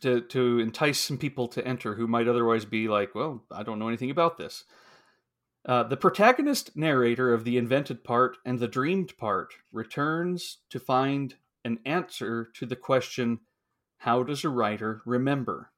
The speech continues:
In particular, how does he,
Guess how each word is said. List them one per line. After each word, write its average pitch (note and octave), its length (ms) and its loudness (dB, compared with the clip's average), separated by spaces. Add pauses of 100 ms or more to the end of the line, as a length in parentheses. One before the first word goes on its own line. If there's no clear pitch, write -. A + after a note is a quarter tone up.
(260)
In E3 80 0
particular, D#3+ 640 4 (160)
how A3+ 340 4
does E3 600 4
he, C#3+ 480 -2